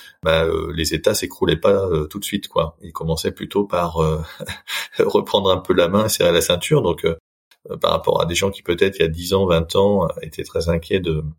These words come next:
des conséquences du pic de pétrole en disant, bah, ça y est, les voitures de pompiers vont s'arrêter. Euh, bah non, euh, quand on commence à avoir des contraintes sur l'approvisionnement, la première chose, c'est que, euh, il y a un rationnement organisé par l'État et aux stations-service, on sait déjà qui passera en premier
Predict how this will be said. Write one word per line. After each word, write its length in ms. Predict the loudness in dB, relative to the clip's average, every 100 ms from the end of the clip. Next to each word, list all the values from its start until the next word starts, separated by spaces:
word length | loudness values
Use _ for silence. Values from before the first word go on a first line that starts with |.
| _ _ _ _ -14 -6
des 80 | -2
conséquences 460 | 2 2 2 2 0
du 100 | 0
pic 140 | 0
de 80 | 0
pétrole 440 | 0 -2 2 2
en 40 | 4
disant, 160 | 2
bah, 300 | 2 0 -2
ça 140 | -4 -2
y 80 | 0
est, 60 |
les 80 | 0
voitures 380 | 0 -2 -2 -2
de 100 | -2
pompiers 400 | -2 -2 0 0
vont 140 | 0
s'arrêter. 580 | -2 0 0 2 2 2
Euh, 160 | 2 0 -4 -16 -6
bah 60 | 0
non, 220 | 2 0 _ -4
euh, 220 | -2 0
quand 220 | -2 -2
on 100 | -2
commence 360 | 0 0 2 2
à 60 | 0
avoir 200 | 2 2
des 80 | 2
contraintes 360 | 0 0 0
sur 100 | 0
l'approvisionnement, 640 | -2 0 -2 0 0 2 0
la 80 | 0
première 300 | -2 0 0
chose, 320 | 2 2 0
c'est 180 | -2 -4
que, 120 | 0
euh, 260 | 2 2 0 _ _ _ _ _
il 60 | 0
y 20 |
a 60 | 2
un 140 | 4
rationnement 500 | 2 2 2 2 2
organisé 420 | 2 2 0 -2
par 180 | -2 0
l'État 420 | 0 0 2 2 2
et 180 | -2
aux 120 | -2 -4
stations-service, 720 | -2 -2 0 0 2 2 0
on 40 | -2
sait 160 | -2
déjà 280 | 0 2 2
qui 160 | -2 0
passera 320 | 0 2 -2
en 80 | 0
premier 440 | 0 2 2 0